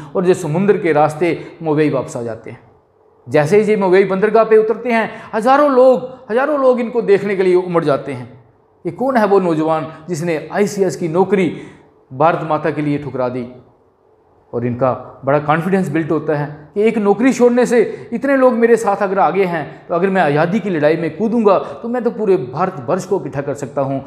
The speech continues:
और ऐसा ही हुआ, उन्होंने Indian Congress ज्वाइन कर ली, गांधी की शरण में चले गए और कुछ ही सालों में Indian Congress में, जहाँ पूरे भारत में इनका कद जो था बहुत ऊंचा हो गया, इनका बहुत नाम हो गया।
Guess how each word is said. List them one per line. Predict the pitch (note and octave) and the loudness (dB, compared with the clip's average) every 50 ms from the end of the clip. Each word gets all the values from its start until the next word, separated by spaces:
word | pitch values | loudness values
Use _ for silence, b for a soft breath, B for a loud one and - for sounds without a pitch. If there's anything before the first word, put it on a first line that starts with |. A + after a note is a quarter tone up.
| B B B - | B B B -2
और | F3 F3 | -2 0
ऐसा | F3 - F3+ F3+ - A#3 | 2 0 -2 0 2 2
ही | G#3 F3 F3 | 2 2 0
हुआ, | D3+ C3+ C#3 C3+ C3 B2+ G#2+ - - - - - - _ _ _ _ | 0 0 0 2 2 0 0 -4 -12 -18 -20 -20 -20 _ _ _ _
उन्होंने | D3+ D3 D3+ D3+ D3+ D3+ D3 | -6 -4 -2 -2 -2 -2 -4
Indian | D3 D3+ E3 F3+ F#3+ G#3 A3+ G#3+ F#3+ | -4 -6 -4 0 2 2 2 2 2
Congress | - F3 D#3+ D#3 D#3+ D#3 D#3+ - - - - - - - - | 2 2 2 2 2 -2 -2 -2 -4 -16 -16 -20 -20 -16 -14
ज्वाइन | C#3 C3 D#3 D#3 E3 E3+ | -4 -2 -2 0 0 -4
कर | D#3 D#3 D3+ C#3+ | -2 -2 -2 -2
ली, | D3+ D#3 D#3 D3 A#2+ G#2 - - - - | 0 -2 -2 -2 -4 -6 -14 -16 -14 -4
गांधी | C3+ D#3 E3+ F3+ F3 G3 F#3+ | 0 0 0 2 0 -2 -2
की | E3+ F#3 | -4 -4
शरण | - - D#3+ D#3+ E3 | -4 -2 -4 -4 -4
में | E3+ D#3+ D#3 | -4 -4 -4
चले | D#3 E3 D3 D3+ D#3 | -2 0 0 0 0
गए | D3 D#3 D#3 D3 D3+ - - - - - | 0 0 0 -2 -4 -6 -14 -16 -6 -6
और | G#3 F3+ | -6 -4
कुछ | - A#3 A#3+ - | -2 -4 0 0
ही | C4 B3 | 0 0
सालों | - A3+ F#3+ G3 G#3+ A3 | 2 2 2 4 4 2
में | A3 A3+ A3+ G#3+ E3 - B B B B B B - | 2 2 0 -2 -2 -6 B B B B B B -6
Indian | G3+ G3 A3+ A#3 G#3+ | -2 0 0 -2 0
Congress | - A3 G#3 A#3 B3 C#4 - G#3+ | 0 0 0 2 0 0 0 0
में, | B3 C4 A3+ E3 - - - - - | 0 0 0 -2 -4 -10 -14 -14 -8
जहाँ | D#3 D#3 A3 A3+ A3 E3+ - - - - - - D3 C#3 C#3 | 0 2 4 4 4 2 -2 -6 -14 -16 -16 -14 -16 -12 -6
पूरे | F#3+ G#3+ G#3 F#3 | 0 2 2 2
भारत | D3 C3+ E3+ G3 G#3 G#3+ | 2 0 -2 -2 -4 -4
में | G#3 F#3 E3+ D3 B2 - - - | -6 -6 -6 -6 -8 -12 -14 -12
इनका | F#3+ F3+ - G#3 G3 | -12 -6 -2 -2 -2
कद | E3+ - - E3+ F3 D#3 | -2 2 0 0 0 0
जो | D3+ D3 D#3 D#3 | -2 -2 -2 -4
था | D3 D3+ D3+ C#3 C3 - - - - | 0 2 0 0 0 -4 -12 -8 -4
बहुत | G3+ G#3 G#3 G#3 - | -4 -4 -4 -6 -6
ऊंचा | G3 F#3+ F#3 F3 | -6 -4 -2 -2
हो | C3+ A#2+ A#2+ | -2 -2 -4
गया, | A#2+ A#2+ | -6 -8
इनका | B2+ D#3 F3 D#3 F#3 E3+ | -8 -8 -6 -2 -2 -2
बहुत | D3 D#3+ E3+ E3 E3 C#3+ | 0 -2 -4 -4 -6 -6
नाम | C3 A#2 C3+ E3 F3+ | -2 2 2 2 2
हो | E3+ D#3+ D3+ | 2 0 0
गया। | C#3+ C#3+ D3+ D3+ D3 D3+ D3+ | 2 4 2 2 2 0 -4